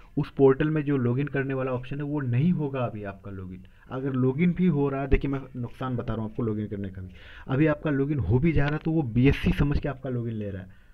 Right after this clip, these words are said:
आपके पास डॉक्यूमेंट्स है, वो सब चीज़, जो आपके पास साइंस वगैरह का जो सब वो यहाँ इसके हिसाब से जो चाहिए, वो है आपके पास, या बीएससी का आप एंट्रेंस दिए तो आप कर रहे हैं? बताइए मुझे, क्यों कर रहे हैं आप? अभी आपको नहीं कर रहा जब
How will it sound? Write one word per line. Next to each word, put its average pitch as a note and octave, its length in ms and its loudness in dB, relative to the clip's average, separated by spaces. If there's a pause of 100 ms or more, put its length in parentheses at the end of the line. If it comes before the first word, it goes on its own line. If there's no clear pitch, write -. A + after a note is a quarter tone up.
आपके - 220 -2
पास D3+ 100 2
डॉक्यूमेंट्स C#3+ 480 0
है, G#3 260 0 (340)
वो C3 100 2
सब - 180 -6
चीज़, B2 160 -12
जो C3 220 2
आपके B2+ 240 -4
पास B2+ 140 -4
साइंस B2+ 400 -2
वगैरह B2 300 2
का A#2+ 60 0
जो B2 240 0
सब A#2+ 200 0
वो A#2+ 80 4
यहाँ A#2+ 220 2
इसके A#2+ 280 0
हिसाब A#2+ 260 2
से B2+ 120 -2
जो A#2 120 -4
चाहिए, B2 200 -2
वो B2+ 120 0
है B2+ 140 -2
आपके F#3+ 200 -6
पास, - 160 -6 (320)
या B2 80 0
बीएससी B2+ 340 2
का D3+ 100 4
आप D3+ 100 4
एंट्रेंस D3 380 2
दिए D3 200 4
तो F#3 120 -2
आप E3+ 120 -6
कर B2+ 160 4
रहे B2 140 2
हैं? E3+ 80 -6
बताइए A#2+ 280 2
मुझे, A2 200 -6 (460)
क्यों A3+ 140 4
कर C3 180 0
रहे G2+ 140 -2
हैं F#2 80 -6
आप? F#2 100 -12 (680)
अभी E3+ 240 4
आपको D#3+ 360 4
नहीं C3 260 4
कर C#3+ 160 -2
रहा D3 140 2
जब B2 260 -4